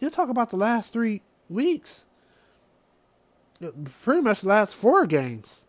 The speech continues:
'Cause you had that against the Patriots, you suck.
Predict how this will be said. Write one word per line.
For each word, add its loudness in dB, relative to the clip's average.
'Cause -8
you -6
had 0
that -4
against -2
the -
Patriots, -2
you -8
suck. -8